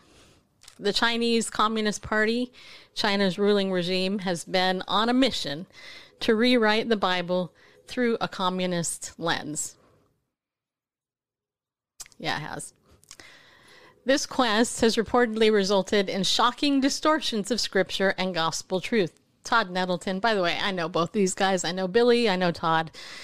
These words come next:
Todd Nettleton, the spokesman for the Voice of the Martyrs, a persecution watchdog serving Christians across the globe,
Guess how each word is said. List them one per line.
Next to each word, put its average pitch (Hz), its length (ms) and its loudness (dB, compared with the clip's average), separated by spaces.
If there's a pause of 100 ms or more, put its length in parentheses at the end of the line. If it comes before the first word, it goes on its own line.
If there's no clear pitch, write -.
(280)
Todd 269 180 2
Nettleton, 262 400 2
the 240 60 4
spokesman 226 500 0
for 240 140 4
the 208 80 4
Voice 196 280 2
of 208 60 -6
the 190 80 0
Martyrs, 185 540 2 (520)
a 208 220 2
persecution 208 580 0
watchdog 175 540 0
serving 185 500 2 (220)
Christians 175 840 0
across 170 400 -2
the 185 120 -8
globe, 233 440 2